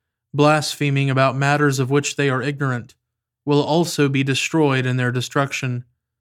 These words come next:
suffering wrong as the wage for their wrongdoing. They count it pleasure to revel in the daytime. They are blots and blemishes, reveling in their deceptions while they feast with you.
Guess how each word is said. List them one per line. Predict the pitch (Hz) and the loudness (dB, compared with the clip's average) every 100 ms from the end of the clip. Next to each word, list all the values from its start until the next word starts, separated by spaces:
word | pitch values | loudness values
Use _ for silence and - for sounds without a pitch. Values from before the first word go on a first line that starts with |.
| _ _ _ | _ _ _
suffering | - 160 160 156 143 | -2 0 0 -2 0
wrong | 139 139 135 135 | 2 2 0 -2
as | 120 139 127 | -2 -4 -2
the | 147 | -2
wage | 147 151 147 139 - | 0 0 0 -2 -4
for | 147 | -2
their | 139 135 | 0 0
wrongdoing. | 135 135 135 135 131 123 123 123 _ _ _ _ _ _ _ - | 0 0 0 0 0 -2 -6 -10 _ _ _ _ _ _ _ 0
They | 147 | 0
count | 156 160 151 | 2 0 0
it | 147 - | -4 -4
pleasure | 175 170 139 131 | 0 2 2 0
to | 123 139 | -2 -2
revel | 139 151 135 131 | 2 2 2 -2
in | 135 143 | -2 -2
the | 135 | 0
daytime. | 143 139 131 117 117 117 117 _ _ _ _ _ _ - | 0 0 -2 -2 -2 -6 -10 _ _ _ _ _ _ 0
They | 143 156 | 2 4
are | 135 | 2
blots | 127 143 135 120 - - - | 0 2 2 0 -8 -10 -4
and | 143 | 0
blemishes, | 143 151 139 - 123 117 - _ _ _ _ | 2 2 0 0 -2 -4 -10 _ _ _ _
reveling | 151 151 165 160 151 | 2 4 4 2 2
in | |
their | 139 135 | 2 2
deceptions | 131 - 135 - 139 127 127 - _ _ _ | 0 0 -2 -2 -2 -2 -4 -8 _ _ _
while | 139 139 | -2 2
they | 139 | 2
feast | 123 - 156 - 139 | 0 -2 -4 -4 -4
with | 127 131 | -6 -4
you. | 123 120 | -4 -4